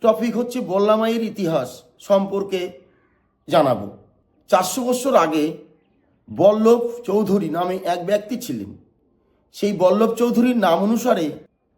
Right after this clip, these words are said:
এখানকার স্থানীয় নাম হয়েছে বল্লা। কিন্তু বল্লা মায়ের এই পুজো হয়েছিল সেই সময় এক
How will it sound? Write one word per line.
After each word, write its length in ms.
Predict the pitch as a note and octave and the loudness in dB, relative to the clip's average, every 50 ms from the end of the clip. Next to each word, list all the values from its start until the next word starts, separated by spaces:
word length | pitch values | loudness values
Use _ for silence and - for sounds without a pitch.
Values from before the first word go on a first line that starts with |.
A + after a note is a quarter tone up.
| _ _ - | _ _ -4
এখানকার 440 | G#3 G3+ G#3 A#3 A#3 A#3 A3 G#3+ | -4 0 0 0 0 2 0 0
স্থানীয় 460 | G3+ G3+ - - G3 G3+ G3+ G3+ G3+ F#3+ | 0 0 0 0 0 2 2 0 0 2
নাম 220 | G3 F#3+ F#3 F#3 | 2 2 2 0
হয়েছে 560 | F3 G3 G#3 G3 F#3+ - F#3 F#3+ F#3 F3+ - - - _ _ _ A#2+ | -2 -2 -4 -4 -4 -4 -4 -4 -4 -6 -8 -16 -20 _ _ _ -4
বল্লা। 500 | C#3+ E3+ E3+ E3 D3 B2 G#2 F#2 F#2 - - _ _ _ _ _ _ _ _ _ _ _ _ | -2 -2 0 0 0 -2 -2 -6 -10 -16 -20 _ _ _ _ _ _ _ _ _ _ _ _
কিন্তু 260 | B3+ C#4+ C#4+ - A#3+ | -2 -2 0 -2 -6
বল্লা 680 | E3 D#3+ F3 G3 G#3 A3 A3+ A3 G3+ E3+ E3 - - - - _ _ _ _ _ _ _ _ _ - | -4 0 0 0 2 4 4 4 4 2 -2 -8 -14 -18 -20 _ _ _ _ _ _ _ _ _ -4
মায়ের 360 | C3 D#3+ F3+ G3+ G#3+ A3 G#3+ | -2 0 0 0 -2 -4 -4
এই 100 | A3 A3 | -6 -6
পুজো 560 | - G#3+ A3 A3 - A3 F3+ D3+ C#3+ - - _ _ _ _ _ _ _ _ _ _ _ _ _ _ _ _ _ _ _ _ _ _ _ _ _ _ _ _ _ - | -6 -6 -6 -4 -2 -4 -4 -4 -6 -12 -18 _ _ _ _ _ _ _ _ _ _ _ _ _ _ _ _ _ _ _ _ _ _ _ _ _ _ _ _ _ -2
হয়েছিল 500 | E3 F#3+ G#3+ - - A#3+ A3 F#3 E3 D3 A#2+ - - - _ _ _ _ _ _ _ _ _ _ _ _ | -2 -2 -2 -2 -4 -4 -4 -4 -6 -8 -10 -14 -20 -20 _ _ _ _ _ _ _ _ _ _ _ _
সেই 260 | _ - G3 G#3+ A3 | _ -2 -2 -2 0
সময় 420 | - - A3+ A3+ A3 A3 A3 A3 A3 - - - _ _ _ _ _ _ | 0 0 0 2 4 2 2 2 -2 -8 -16 -20 _ _ _ _ _ _
এক 460 | - E3 F#3 G3 G3 - - - - | 2 4 4 4 4 2 -4 -14 -20